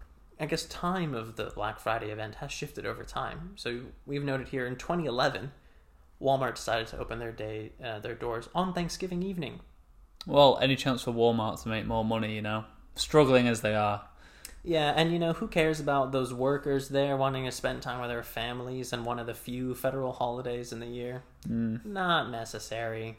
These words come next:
Speaker 1: Get 'em in there, moving around boxes and stuff, and maybe we'll trample one to death.
Speaker 2: Oh, gee. Well, yeah, that is after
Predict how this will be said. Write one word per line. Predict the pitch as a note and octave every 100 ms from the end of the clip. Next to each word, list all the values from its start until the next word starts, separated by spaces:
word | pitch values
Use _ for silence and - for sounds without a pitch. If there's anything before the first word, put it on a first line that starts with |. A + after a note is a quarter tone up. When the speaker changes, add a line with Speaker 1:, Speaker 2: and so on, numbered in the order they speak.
| - -
Speaker 1:
Get | F#3+ E3
'em | D3
in | C#3+ C#3+
there, | C#3 C#3 C#3 - -
moving | D3 D3+ C#3+ C#3
around | B2+ B2 B2
boxes | B2+ A#2+ A#2+ - B2
and | A#2+ A2+
stuff, | - A#2+ A#2
and | C#3
maybe | E3 F3
we'll | F3
trample | F3 F#3 F3+ B2
one | A#2+ A#2
to | A#2+
death. | A#2+ - - - - - -
Speaker 2:
Oh, | - - - - - - -
gee. | - - - - -
Well, | F#3 G3+
yeah, | D#3+ A3 C4+
that | D3 D#3
is | C3+ B2+
after | F#3 G#3 - C#3 A#2